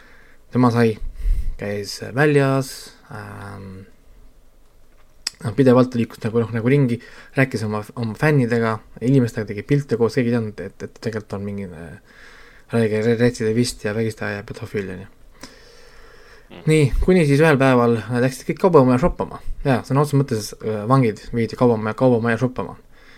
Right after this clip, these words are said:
Speaker 1: Ja üllatus, üllatus, mees ei tulnud tagasi. Äh, ja kadus ka ära, noh, nii-öelda nagu. Ja siis hakkabki see, nagu, see uurimine pihta. Noh, muidugi, nagu siis selgus, et ennem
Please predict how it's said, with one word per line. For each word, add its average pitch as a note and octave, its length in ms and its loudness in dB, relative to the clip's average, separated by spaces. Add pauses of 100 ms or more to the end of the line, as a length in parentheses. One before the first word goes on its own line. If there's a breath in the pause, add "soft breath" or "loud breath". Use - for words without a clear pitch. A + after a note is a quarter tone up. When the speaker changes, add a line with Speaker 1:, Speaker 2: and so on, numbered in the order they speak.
(220 soft breath)
Speaker 1:
Ja A#2 60 4
üllatus, C3+ 320 6
üllatus, E3+ 320 -2
mees A2+ 240 -4
ei D3 60 -4
tulnud E3 180 -2
tagasi. G#2+ 300 -2 (3000 soft breath)
Äh, A2+ 480 -6 (400)
ja B2 80 -2
kadus C#3 240 4
ka E3 80 0
ära, A#2 180 -2
noh, A2 160 -6
nii-öelda G2+ 240 -6
nagu. F#2+ 240 -14
Ja A#2 140 -6
siis C3+ 160 -2
hakkabki C3 340 -6
see, A2+ 160 -4
nagu, A2 160 -6
see A#2+ 80 0
uurimine A#2 320 2
pihta. - 240 -4 (920 loud breath)
Noh, B2 140 0 (100)
muidugi, B2 560 2
nagu B2 200 0
siis B2 160 0
selgus, A#2+ 340 2 (240)
et A2 220 -6
ennem A#2+ 500 2